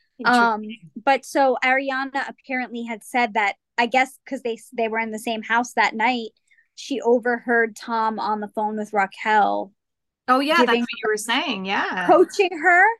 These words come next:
Speaker 1: So I heard that part and I was like, "Wait, what?" <laughs> Co-, uh, co-, coaching her on what to say. And, you know,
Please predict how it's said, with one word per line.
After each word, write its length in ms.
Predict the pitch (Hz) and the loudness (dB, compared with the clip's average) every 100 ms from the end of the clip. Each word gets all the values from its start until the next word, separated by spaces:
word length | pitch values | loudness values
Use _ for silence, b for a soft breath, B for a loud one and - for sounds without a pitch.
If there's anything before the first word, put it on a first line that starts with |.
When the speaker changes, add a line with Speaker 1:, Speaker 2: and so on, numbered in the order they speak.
| _ _ - | _ _ -8
Speaker 1:
So 180 | 339 | 0
I 140 | 320 359 | 2 2
heard 200 | 349 440 | 0 0
that 200 | 381 427 - | -2 -4 -6
part 160 | 311 262 | -6 -6
and 80 | 240 | -6
I 40 | |
was 100 | 214 | -12
like, 100 | 208 | -14
"Wait, 240 | 208 202 - | -14 -14 -12
what?" 240 | 190 285 622 587 - | -4 -4 -4 -6 -8
<laughs> 640 | 415 - 330 - 240 - 247 | -8 -4 -4 -6 -18 -8 -2
Co-, 80 | 262 - | 0 4
uh, 160 | 269 | 2
co-, 220 | 247 - - _ | 2 -4 -16 _
coaching 520 | - 339 349 359 269 | -2 0 0 -6 -6
her 220 | 247 240 | -4 -2
on 200 | 226 240 | -2 -4
what 180 | 240 247 | -4 -6
to 100 | - | -8
say. 560 | 226 - 262 208 160 202 _ _ _ _ _ _ _ _ | -10 0 2 2 -2 -10 _ _ _ _ _ _ _ _
And, 420 | 269 269 262 262 254 _ _ _ | -4 0 0 -2 -8 _ _ _
you 180 | 254 269 | -10 -6
know, 340 | 254 240 233 | -4 -4 -4